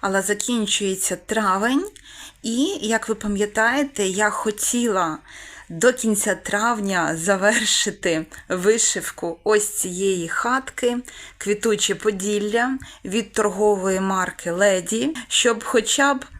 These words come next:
пару днів ця інсталяція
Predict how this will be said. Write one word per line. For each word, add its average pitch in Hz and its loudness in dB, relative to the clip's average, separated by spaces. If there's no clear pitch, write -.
пару 247 6
днів 220 4
ця 226 4
інсталяція 226 2